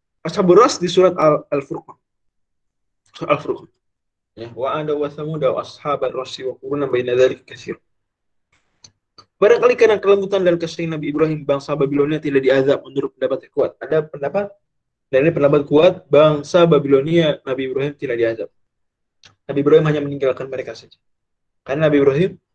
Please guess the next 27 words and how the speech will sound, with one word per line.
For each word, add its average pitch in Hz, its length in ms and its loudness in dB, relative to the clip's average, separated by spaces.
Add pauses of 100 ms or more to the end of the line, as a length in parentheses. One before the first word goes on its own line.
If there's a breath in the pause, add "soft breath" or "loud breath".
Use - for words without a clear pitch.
(280)
sebagaimana 135 400 4
kata 135 160 -2
Nabi 135 320 -2
Muhammad 139 240 -4
sallallahu 123 240 -2
alaihi 120 80 -4
wasallam, 185 200 2 (280)
cenderung 143 400 -2
lembut, 143 240 2 (480)
cenderung, 139 400 2 (800)
ya, 123 320 -6
dominan 143 560 2
lembut. 135 320 -4 (1800 loud breath)
Begitu 156 240 4
lembut 202 240 6
ajakan 147 320 -10
beliau 143 320 -2
untuk 135 160 -14
mengesahkan 131 400 -16
Allah. 117 320 -16 (1040)
Kata 143 240 2
Nabi 139 240 4
Ibrahim, 135 360 2 (840)
"Alladzi 143 400 4
khalaqani 139 640 0
fahuwa 135 360 -4
yahdin." 139 440 -2